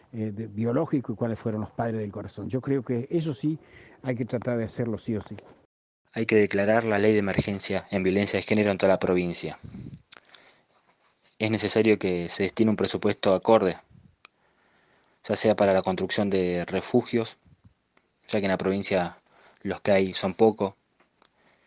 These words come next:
Speaker 2: y sa-, sabemos que según informes de o-, instituciones y otras organizaciones, es necesario un hogar cada diez mil habitantes.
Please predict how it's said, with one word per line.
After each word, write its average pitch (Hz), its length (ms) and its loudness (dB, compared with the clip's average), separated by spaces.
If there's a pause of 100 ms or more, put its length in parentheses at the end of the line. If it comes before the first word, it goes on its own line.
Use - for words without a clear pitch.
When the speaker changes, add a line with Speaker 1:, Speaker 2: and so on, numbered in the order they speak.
(240)
Speaker 2:
y 82 560 -12
sa-, - 380 -8
sabemos 101 460 0
que 92 180 -4
según 98 540 -2 (1080)
informes 104 480 0
de 85 380 -4
o-, 87 320 -10
instituciones 101 760 -2
y 95 40 0
otras 101 280 2
organizaciones, 92 640 0 (580)
es 104 140 -2
necesario 98 800 2 (720)
un 110 160 0
hogar 104 240 4
cada 98 340 2
diez 90 200 -6
mil 98 120 0
habitantes. 87 560 0